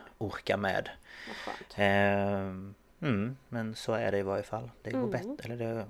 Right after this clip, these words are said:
Speaker 1: ja, går framåt.
Speaker 2: Ja, och snart är det ju
Speaker 1: Mm.
Speaker 2: semester. <laughs>
Speaker 1: Ja, men precis. Snart är det semester.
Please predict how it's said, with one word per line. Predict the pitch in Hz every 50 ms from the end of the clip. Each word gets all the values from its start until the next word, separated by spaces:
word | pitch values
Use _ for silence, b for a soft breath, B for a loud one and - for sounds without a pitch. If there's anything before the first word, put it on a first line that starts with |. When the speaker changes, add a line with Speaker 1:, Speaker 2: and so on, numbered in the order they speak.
| 117 -
Speaker 1:
ja, | - 101 98 101 - -
går | 117
framåt. | - - 123 101 95 104 110 - - - B B B B B B B B
Speaker 2:
Ja, | - 240 254 262 247 226 208 196 202 220 247 254 - - - - - - - -
och | - 226
snart | - - 226 220 214 -
är | 233 233
det | 240
ju | 240
Speaker 1:
Mm. | - 202 226
Speaker 2:
semester. | 269 269 247 196 170 - - - - 185 180 196 208 233 208 294 285 285
<laughs> | - 277 - - 359 - - 330 - - - 269 269 - B B B B B B B
Speaker 1:
Ja, | - 113
men | 107 104 101
precis. | - - - - - 90 - 82 - - - - - - -
Snart | - - 330 - - -
är | 269
det | 156
semester. | - - 240 196 190 - 233 247 - - 185